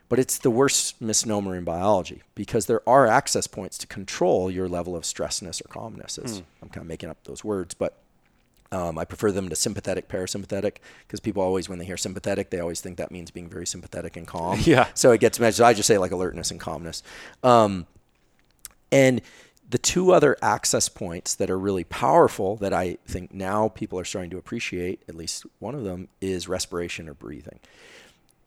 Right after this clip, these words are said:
Speaker 1: This shouldn't come as a surprise, but you can control your level of autonomic arousal by controlling your breathing.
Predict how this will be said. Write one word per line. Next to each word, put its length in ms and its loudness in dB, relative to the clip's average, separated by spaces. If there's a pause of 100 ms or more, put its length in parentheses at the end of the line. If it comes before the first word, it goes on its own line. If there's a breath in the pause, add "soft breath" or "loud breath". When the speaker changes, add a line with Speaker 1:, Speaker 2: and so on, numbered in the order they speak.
(180)
Speaker 1:
This 160 6
shouldn't 520 0
come 200 -2
as 120 0
a 60 -2
surprise, 840 -2
but 340 0 (160 soft breath)
you 140 0
can 180 2
control 500 6
your 320 4
level 280 2
of 80 2
autonomic 460 -2
arousal 520 -6 (380 soft breath)
by 260 0
controlling 380 -8
your 100 -14
breathing. 400 -18